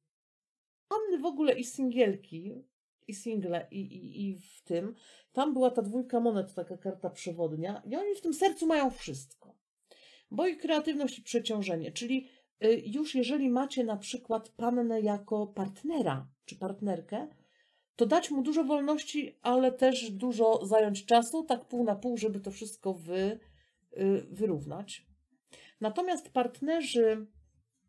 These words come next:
panien również powinni właśnie na podobnym poziomie.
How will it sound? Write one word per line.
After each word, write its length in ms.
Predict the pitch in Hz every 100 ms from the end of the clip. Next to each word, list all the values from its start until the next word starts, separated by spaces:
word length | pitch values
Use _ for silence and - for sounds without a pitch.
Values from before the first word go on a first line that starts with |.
| - - -
panien 540 | 226 214 196 226 269 - -
również 480 | 226 359 370 320 -
powinni 460 | 269 254 294 285
właśnie 300 | 233 269 269
na 100 | 254
podobnym 540 | 247 247 247 262 247 240
poziomie. 460 | 240 214 180 156